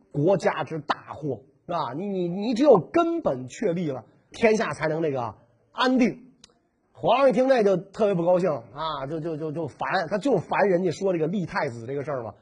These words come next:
一听这事儿就又烦了，他就以为这个包拯啊又跟这个赵宗实什么这些人结党啊，你说谁？你说要立谁？然后这个包拯就说啊，说：“臣劝这个陛下立这个太子，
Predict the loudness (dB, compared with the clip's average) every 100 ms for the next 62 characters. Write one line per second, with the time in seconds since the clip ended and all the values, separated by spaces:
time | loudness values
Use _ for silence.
0 | _ _ -6 -2 0 2 2 0 0 -2
1 | -2 -4 -4 -6 _ _ _ _ _ _
2 | _ 0 4 4 2 0 2 2 4 4
3 | 4 -2 -4 2 2 2 0 0 0 -2
4 | 0 0 0 -4 -4 -6 -4 -2 0 -2
5 | -2 -2 -2 -4 -8 -10 _ -8 -6 -2
6 | 0 -2 -2 0 0 -2 -6 -8 _ _
7 | _ _ _ _ _ _ 2 4 6 6
8 | 6 6 4 -2 _ _ _ _ _ _
9 | _ _ _ _ _ _ _ -16 10 10
10 | 10 6 0 2 2 0 -8 -4 -4 -4
11 | _ _ 6 6 6 4 4 0 0 4
12 | 4 4 0 -2 -2 -2 -2 -2 -2 -2
13 | -4 -6 -6 -6 -8 -12 -14 -10 -8 -8
14 | -14 -16